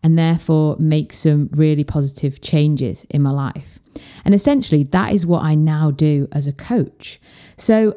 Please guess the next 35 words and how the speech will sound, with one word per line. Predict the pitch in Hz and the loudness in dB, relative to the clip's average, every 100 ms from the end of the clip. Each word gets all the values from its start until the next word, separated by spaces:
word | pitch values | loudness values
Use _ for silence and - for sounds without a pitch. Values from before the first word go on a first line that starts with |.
| - | -4
at | 262 - | -4 -2
the | 214 | 0
time | 185 165 160 | 2 2 2
when | 160 | 2
I | 156 | 0
found | - 185 180 165 | -2 0 0 0
coaching | - 175 165 - 160 160 | 0 0 0 -2 0 0
could | 143 180 156 | 0 -2 -2
be | - 160 151 151 - - - - | 0 0 2 -2 -8 -20 -14 -4
a | 151 | -4
job | - 165 220 - | 0 0 0 -6
that | - | -8
I | 143 | -6
could | - 143 | -4 -4
do, | - 92 175 185 | -4 -2 -2 -2
that | - | -6
I | 151 | -10
could | - | -10
help | - 190 180 - | -2 0 0 -2
other | 151 | -4
people, | - 202 208 - - 156 143 _ - - | 0 0 0 -4 -8 -8 -8 _ -20 -8
I | |
had | 156 160 208 - | -6 -4 -6 -4
to | 160 | -2
dive | 170 160 156 | 0 2 2
into | 160 156 - | 0 0 -2
it. | 143 143 - _ _ _ - | -2 -4 -8 _ _ _ -2
And | 170 175 | 0 2
my | 175 175 | 2 0
training | - 202 202 202 180 | 0 2 4 2 2
in | 170 160 | 2 0
coaching | - 180 175 - - 170 170 165 - | 0 0 0 -2 0 2 2 -2 0
and | 156 156 165 | 0 2 2
neurolinguistic | 170 165 165 156 151 156 - 160 - | 2 2 2 0 0 -2 -4 -10 -6
programming | - 156 156 156 151 147 151 | 0 2 2 0 0 0 -2